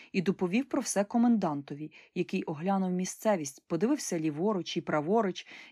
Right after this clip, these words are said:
як робив і Бруно, коли вперше сюди потрапив. Але попри всі зусилля так і не міг зрозуміти, що сталося з його сином. Виникало враження, що він просто зник з лиця землі, залишивши після себе свій одяг.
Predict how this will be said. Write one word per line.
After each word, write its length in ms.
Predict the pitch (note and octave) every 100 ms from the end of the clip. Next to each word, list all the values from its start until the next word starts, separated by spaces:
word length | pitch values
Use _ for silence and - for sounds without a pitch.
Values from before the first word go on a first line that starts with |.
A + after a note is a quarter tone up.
| -
як 180 | B3+
робив 240 | B3+ A#3+ C4
і 100 | C4
Бруно, 440 | A#3 C#4+ G3 C#3+
коли 200 | C#3 F3+
вперше 440 | F3 - F#3 - E3+
сюди 260 | F#3 F3
потрапив. 540 | F3+ G#3+ G3 C3 - - _ - - -
Але 200 | - F3+
попри 320 | F#3+ G#3 G3+
всі 300 | F#3 - D4+
зусилля 540 | D4 C#4 - B3+ A#3 G3
так 340 | - G3+ G3
і 60 | A3
не 120 | A#3
міг 180 | B3 A#3+
зрозуміти, 600 | F#3+ F3+ F#3 F#3+ F#3 C#3+
що 300 | - - A#3+
сталося 540 | - - C4+ A#3 -
з 100 | G#3+
його 140 | A3+ A3
сином. 420 | - F#3+ D3+ - _ _ _ _ _ -
Виникало 560 | F3 A3+ A#3 B3 A#3+
враження, 520 | G#3 A3 B3 A3+ A3
що 200 | G#3 - G3+
він 180 | G#3+
просто 440 | G3+ A#3+ C#4+ - C4+
зник 360 | A3 G3 A#3+
з 60 | -
лиця 320 | G3+ G3+ G#3+
землі, 500 | G3+ G3+ G3+ E3 C#3 - - -
залишивши 600 | E3 F#3+ G3 G3 F3 E3+
після 300 | D#3+ D#3 E3+
себе 320 | - A3 G#3
свій 300 | G3 F#3+ F#3 -
одяг. 500 | D3+ C3+ - -